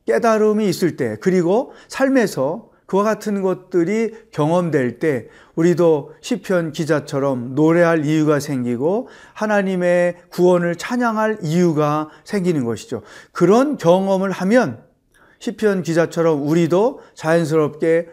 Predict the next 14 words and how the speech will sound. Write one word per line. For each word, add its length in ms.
일상생활 640
속에서 680
찬송하고 1000
하나님께 720
감사하는 680
것이 440
삶의 440
내용이고 800
삶의 680
방법이 680
될 200
수 460
있다는 340
것입니다. 540